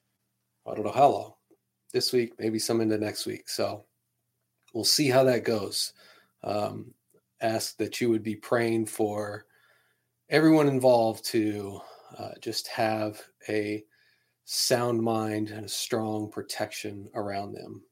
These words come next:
Uh, it's not easy serving on a jury.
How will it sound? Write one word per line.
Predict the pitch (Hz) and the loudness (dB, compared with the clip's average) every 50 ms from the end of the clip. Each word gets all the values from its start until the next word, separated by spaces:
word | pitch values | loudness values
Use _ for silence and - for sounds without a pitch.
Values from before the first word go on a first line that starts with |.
| _ _ _ - - | _ _ _ -20 -20
Uh, | - - - - _ _ _ _ _ _ _ _ _ _ _ _ _ _ _ _ _ _ _ _ _ _ _ _ _ _ _ _ _ _ _ | -18 -18 -20 -20 _ _ _ _ _ _ _ _ _ _ _ _ _ _ _ _ _ _ _ _ _ _ _ _ _ _ _ _ _ _ _
it's | - - | -6 0
not | 123 117 117 113 | 2 2 4 4
easy | 127 123 107 98 | 2 0 0 0
serving | - - 107 92 92 92 | 0 -2 -2 -4 -6 -8
on | 92 92 | -8 -8
a | 87 | -8
jury. | - - - - - | -10 -12 -12 -12 -14